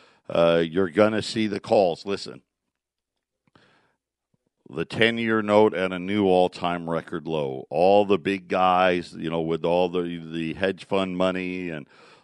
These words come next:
uh, all their billions of dollars, they're hiding out in ten-year, no, they're hiding out in treasuries,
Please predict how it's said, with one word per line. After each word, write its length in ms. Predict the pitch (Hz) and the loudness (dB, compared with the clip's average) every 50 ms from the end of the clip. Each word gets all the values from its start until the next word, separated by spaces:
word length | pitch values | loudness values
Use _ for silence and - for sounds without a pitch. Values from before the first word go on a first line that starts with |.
| _ _ | _ _
uh, 200 | - 71 71 73 | -4 -2 0 2
all 220 | 73 80 85 90 90 | 2 4 4 4 4
their 200 | 90 90 87 82 | 2 0 0 0
billions 520 | - 95 95 98 98 98 98 95 90 80 | 2 4 4 4 4 2 0 -2 -2 -2
of 120 | 95 87 | -2 0
dollars, 760 | 80 90 90 90 87 87 87 87 87 87 85 85 85 85 - - _ _ _ _ _ _ _ | 2 4 4 4 4 4 2 2 0 0 0 -2 -4 -6 -10 -18 _ _ _ _ _ _ _
they're 140 | - 76 73 | -6 -6 -4
hiding 400 | 76 87 90 95 104 98 92 95 | -2 0 2 2 2 0 -2 -2
out 260 | 95 92 95 98 92 | 0 2 2 0 0
in 140 | 92 90 82 | -4 -8 -8
ten-year, 520 | - - 95 92 92 95 92 90 90 92 87 | -4 -2 -2 -2 -2 -4 -4 -2 -2 -2 -2
no, 180 | 87 95 90 | -4 -8 -10
they're 140 | 82 80 78 | -8 -8 0
hiding 280 | 87 95 95 101 101 104 | 2 2 2 2 0 0
out 220 | 98 101 107 - | -2 -2 -2 -4
in 60 | 101 92 | -10 -12
treasuries, 800 | - - 104 98 98 87 92 95 95 95 92 90 87 82 - | -4 0 0 2 2 0 -2 -4 -2 -2 -4 -4 -6 -8 -10